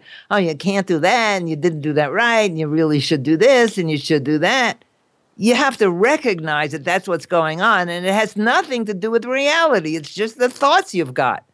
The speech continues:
So you've gotta develop a new habit. Uh, it's like every time I start thinking,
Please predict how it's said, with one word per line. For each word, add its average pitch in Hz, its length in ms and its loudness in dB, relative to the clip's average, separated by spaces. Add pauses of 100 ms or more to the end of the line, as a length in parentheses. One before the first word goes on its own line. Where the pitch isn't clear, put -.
(400)
So - 100 -2
you've 208 240 4
gotta 190 400 2 (640)
develop 185 640 0
a 180 80 -2
new 190 260 2
habit. 165 580 -4 (640)
Uh, 156 300 0
it's 185 220 -4
like 185 300 0
every 262 280 0
time 208 480 0
I 180 160 0
start 175 340 -2
thinking, 165 540 -6